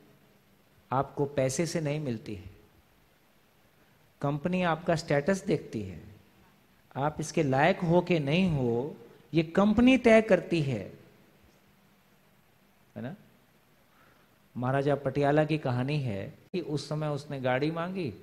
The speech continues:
और अंग्रेज ही उस गाड़ी को यूज़ करते थे, तो महाराजा पटियाला को कंपनी ने देने से मना कर दिया,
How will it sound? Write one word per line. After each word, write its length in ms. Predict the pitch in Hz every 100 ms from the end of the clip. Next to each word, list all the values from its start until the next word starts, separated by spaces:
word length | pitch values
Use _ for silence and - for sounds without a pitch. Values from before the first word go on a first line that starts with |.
| - - - -
और 100 | 123
अंग्रेज 380 | 135 139 151 160
ही 80 | 170
उस 140 | 151
गाड़ी 260 | 151 156 160
को 100 | 160
यूज़ 280 | 160 160
करते 300 | 180 160 180
थे, 120 | 180 185
तो 120 | 175
महाराजा 380 | 143 143 156 160
पटियाला 440 | 156 151 143 156
को 120 | 165
कंपनी 360 | 160 147 147 156
ने 100 | 156
देने 220 | 147 143
से 140 | 156
मना 200 | 175 160
कर 120 | 131 104
दिया, 260 | - -